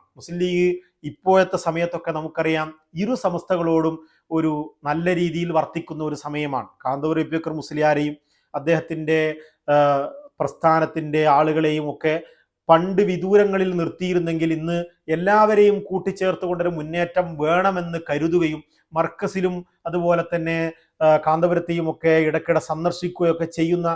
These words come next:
കാര്യങ്ങളാണ് നമ്മൾ ഈ അടുത്തൊക്കെ കണ്ടുകൊണ്ടിരിക്കുന്നത്. അപ്പോ തുല്യമായി എല്ലാ രാഷ്ട്രീയക്കാരെയും കണ്ടുകൊണ്ട് ലീഗ് ഒരു രാഷ്ട്രീയ പാർട്ടിയായി കാന്തപുരം എ പി ബക്കർ മുസ്ലിയാർ കാണുന്നത് പോലെ സമസ്തയിലെ ഇ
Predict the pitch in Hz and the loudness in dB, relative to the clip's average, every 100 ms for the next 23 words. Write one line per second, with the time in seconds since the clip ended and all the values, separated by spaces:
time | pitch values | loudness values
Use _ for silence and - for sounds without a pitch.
0 | 165 _ _ 170 175 185 175 175 175 175 | -6 _ _ 6 6 6 4 2 2 0
1 | 180 180 185 175 202 190 196 202 202 226 | 0 0 0 0 -2 -4 0 2 4 2
2 | 214 175 147 120 - _ _ _ _ _ | 2 2 -2 -8 -12 _ _ _ _ _
3 | _ _ - 160 190 185 151 170 - - | _ _ -4 -2 6 8 8 4 -10 -20
4 | _ - 214 226 254 285 247 208 190 190 | _ -4 -2 0 4 4 4 4 4 4
5 | 190 175 196 208 196 170 - 180 180 170 | 2 2 2 4 4 2 0 -4 -2 0
6 | 165 160 156 151 135 139 139 131 135 135 | 0 0 -2 -6 -4 -2 -2 -2 -4 -4
7 | - _ - 170 233 254 254 226 196 202 | -8 _ -8 -2 0 2 2 4 4 4
8 | 196 - 254 254 - 220 196 190 180 - | 2 -2 4 4 6 4 4 4 2 -4
9 | 196 180 170 165 170 170 180 - 151 180 | 2 4 4 4 2 -2 -6 -4 0 0
10 | 214 214 208 233 226 190 180 180 180 180 | 2 0 2 2 2 0 -2 -4 -4 -6
11 | 156 - 147 151 147 - 139 147 143 139 | -10 -8 0 0 0 -4 -4 -4 -6 -6
12 | 131 131 123 135 160 _ _ _ - 151 | -4 -2 -2 -2 -6 _ _ _ -8 -4
13 | 151 170 - - 185 175 160 147 | -2 -4 -6 -6 -2 0 0 -2